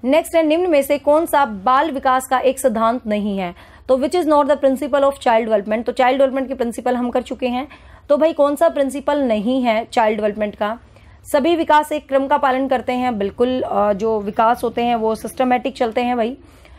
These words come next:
विकास के सभी क्षेत्र, all aspect important होते हैं, बिल्कुल।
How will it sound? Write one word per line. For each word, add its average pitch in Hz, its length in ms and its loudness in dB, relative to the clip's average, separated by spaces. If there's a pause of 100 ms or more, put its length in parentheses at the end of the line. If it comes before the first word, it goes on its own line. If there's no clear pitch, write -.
(160)
विकास 285 340 2
के 302 140 -4
सभी 262 240 -2
क्षेत्र, 269 420 0
all 262 160 4
aspect 277 360 -2
important 254 360 0
होते 226 200 -4
हैं, 220 160 2
बिल्कुल। 233 340 -2